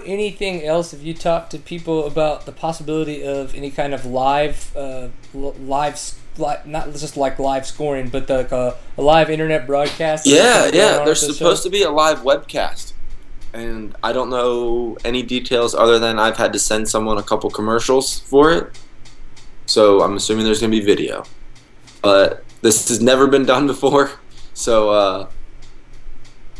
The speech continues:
Speaker 1: Finally,
Speaker 2: there's
Speaker 1: people using the internet for the awesomeness that it is.
Speaker 2: I just don't get mad if it doesn't work, 'cause
Speaker 1: Right?
Speaker 2: there's
Speaker 1: Oh,
Speaker 2: always
Speaker 1: I
Speaker 2: that.
Speaker 1: will.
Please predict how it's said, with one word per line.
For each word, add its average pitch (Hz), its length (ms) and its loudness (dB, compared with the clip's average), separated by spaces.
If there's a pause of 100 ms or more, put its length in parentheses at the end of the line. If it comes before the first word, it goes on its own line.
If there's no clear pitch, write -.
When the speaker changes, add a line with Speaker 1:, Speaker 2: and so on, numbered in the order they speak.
(100)
Speaker 1:
Finally, 233 320 6
Speaker 2:
there's 180 120 6
Speaker 1:
people 240 260 -2
using 208 280 -6
the 190 100 -6
internet 208 340 -2
for 190 80 -6
the 180 120 -2
awesomeness 190 560 -2
that 190 120 2
it 180 140 -2
is. 190 460 2 (1040)
Speaker 2:
I 110 40 -2
just 117 160 -6
don't 139 160 2
get 139 160 0
mad 113 360 2
if 107 140 -6
it 104 100 -6
doesn't 107 300 -2
work, 95 400 -6
'cause 92 220 -10
Speaker 1:
Right? 131 300 -6
Speaker 2:
there's 101 180 -2
Speaker 1:
Oh, 107 80 0
Speaker 2:
always 147 160 2
Speaker 1:
I 165 40 2
Speaker 2:
that. - 180 2
Speaker 1:
will. 113 180 -6